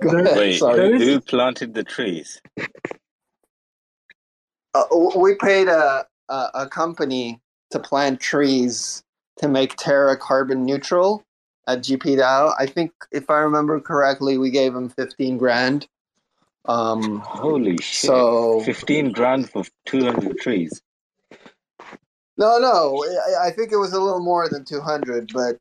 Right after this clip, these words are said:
Speaker 1: uh, it was three hundred.
Speaker 3: Bro, even if you make it five hundred.
Speaker 1: <laughs>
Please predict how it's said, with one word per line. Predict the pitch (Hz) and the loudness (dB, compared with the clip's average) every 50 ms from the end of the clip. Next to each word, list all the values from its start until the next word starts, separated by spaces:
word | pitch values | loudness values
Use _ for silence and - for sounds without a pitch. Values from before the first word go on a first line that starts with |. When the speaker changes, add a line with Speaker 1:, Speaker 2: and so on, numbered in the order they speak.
| - 135 | -4 -2
Speaker 1:
uh, | 127 123 120 117 117 113 113 113 113 117 - - - - _ _ - | 0 0 2 2 2 2 0 0 -2 -6 -8 -12 -12 -12 _ _ -6
it | - 147 | -2 0
was | 147 143 - | 0 -2 -2
three | - 180 185 175 | -2 -2 0 0
hundred. | 180 160 135 131 135 | 0 0 0 2 4
Speaker 3:
Bro, | 151 160 147 110 92 82 80 - _ _ _ _ _ - | 4 6 4 4 2 0 -2 -6 _ _ _ _ _ -2
even | 113 131 135 131 117 | -2 0 0 0 0
if | 107 95 - | -2 -2 -2
you | 107 90 | -4 -2
make | 92 101 92 - - | -2 -2 -2 -2 -6
it | 73 - | -8 -4
five | - 110 117 127 123 - | 0 2 2 2 2 2
hundred. | - 98 87 82 80 80 76 - _ _ _ _ _ _ _ - | -2 -4 -6 -8 -8 -8 -10 -12 _ _ _ _ _ _ _ -10
Speaker 1:
<laughs> | 50 50 50 | -8 -6 -6